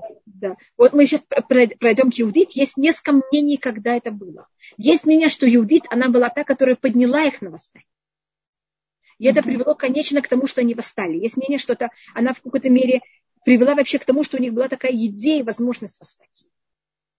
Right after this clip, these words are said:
Speaker 2: Мгм.
Speaker 1: И поэтому мы так помним ее поступок. И у нас даже
Speaker 2: Вот.
Speaker 1: есть за счет этого закона, это одна из вещей, из-за чего мы также, именно женщины полчаса, а, так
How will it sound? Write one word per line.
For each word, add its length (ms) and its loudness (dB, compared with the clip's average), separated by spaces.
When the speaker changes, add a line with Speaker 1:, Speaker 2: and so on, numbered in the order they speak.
Speaker 2:
Мгм. 520 -12
Speaker 1:
И 80 -6
поэтому 340 -2
мы 80 0
так 320 -8
помним 400 0
ее 220 -4
поступок. 600 -16
И 80 -4
у 60 -2
нас 140 -4
даже 200 -4
Speaker 2:
Вот. 60 -2
Speaker 1:
есть 100 0
за 80 -4
счет 220 -8
этого 320 -6
закона, 500 2
это 180 0
одна 160 0
из 80 -2
вещей, 220 0
из-за 120 -6
чего 240 -4
мы 100 -6
также, 380 -6
именно 260 2
женщины 560 0
полчаса, 640 -2
а, 280 -6
так 280 -8